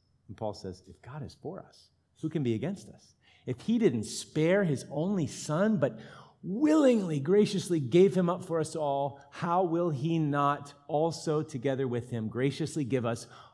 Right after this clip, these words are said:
all things to face all of our fears, to face the threats that come?" Do you see that? Really good news. So, when I am afraid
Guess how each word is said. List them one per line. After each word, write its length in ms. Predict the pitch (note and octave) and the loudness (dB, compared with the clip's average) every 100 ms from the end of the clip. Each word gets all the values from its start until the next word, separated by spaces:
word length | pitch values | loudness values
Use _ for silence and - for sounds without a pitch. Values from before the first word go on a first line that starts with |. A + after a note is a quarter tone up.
| _ | _
all 260 | - F#3 A3+ | 0 4 4
things 640 | - F#3+ D#3+ D#3 D#3 - - - - | 2 2 2 2 0 -4 -10 -20 -12
to 100 | A#2+ | -8
face 420 | - A#2+ A2+ - - - | -2 0 -2 -6 -18 -10
all 240 | A#2 C#3+ | -4 -2
of 100 | D3+ | 2
our 120 | E3 D#3+ | 2 2
fears, 560 | - B2+ B2 B2+ A#2 - - - | 0 0 0 -2 -6 -14 -16 -12
to 80 | |
face 400 | G#2+ - C#3 C#3 | -8 0 0 0
the 100 | C#3+ | -4
threats 360 | - B2 A2 - | -4 -2 -2 -4
that 160 | - - | -14 -12
come?" 200 | E2+ - | -16 -18
Do 580 | _ _ _ _ _ B2+ | _ _ _ _ _ -10
you 60 | |
see 200 | A#2 F3 | -4 -2
that? 260 | G3 G#3 - - _ _ _ _ _ _ _ _ _ _ _ _ _ _ _ - | -2 -4 -8 -20 _ _ _ _ _ _ _ _ _ _ _ _ _ _ _ -20
Really 420 | C3 F3 A3+ G3 | -10 -2 0 2
good 180 | F3+ F3+ | 4 4
news. 600 | G3 G#3 C3+ - - - _ _ _ _ _ _ _ _ _ _ _ _ _ _ _ _ _ _ | 6 4 2 -4 -16 -20 _ _ _ _ _ _ _ _ _ _ _ _ _ _ _ _ _ _
So, 500 | - C#3+ A#2+ A2 - - _ _ _ _ _ | 0 2 2 -2 -10 -20 _ _ _ _ _
when 200 | G#2+ C3+ | -8 -6
I 160 | C#3 C#3+ | -6 -8
am 140 | C#3 | -10
afraid 520 | B2+ C3 B2+ B2+ B2+ | -10 -8 -8 -8 -14